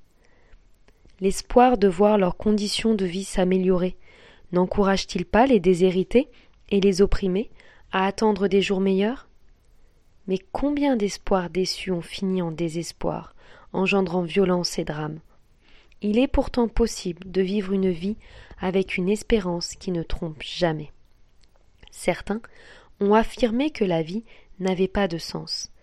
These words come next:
et nous pouvons vivre pleinement. Que l'amour n'existait plus,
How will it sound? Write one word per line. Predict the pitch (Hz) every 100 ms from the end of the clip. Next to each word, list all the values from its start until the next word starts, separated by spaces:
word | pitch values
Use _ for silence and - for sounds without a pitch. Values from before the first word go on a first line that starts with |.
| _ _ - _
et | 196
nous | 190 190
pouvons | - 220 196 208
vivre | 190 226 202 185
pleinement. | - 185 170 165 160 - - - - _ _ - _ - _ - _ -
Que | -
l'amour | 180 190 220 240 226
n'existait | 208 170 180 - 202
plus, | - -